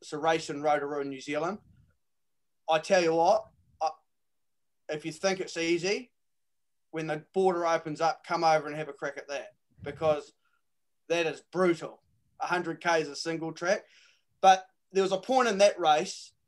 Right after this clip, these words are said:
I, I just completely lost the plot. Like, I mean, like, I just hit the wall. I, I don't know what happened. I just, oh, I lost the plot. I threw my bike on the ground.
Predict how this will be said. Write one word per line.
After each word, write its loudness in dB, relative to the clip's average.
I, 2
I 10
just -2
completely -2
lost -2
the -14
plot. -6
Like, -8
I -2
mean, -4
like, -6
I 6
just -12
hit -2
the -10
wall. 0
I, 6
I -4
don't -2
know -2
what -10
happened. -4
I -6
just, -20
oh, 2
I 0
lost 0
the -14
plot. -2
I -20
threw 0
my -4
bike -2
on -10
the -14
ground. -6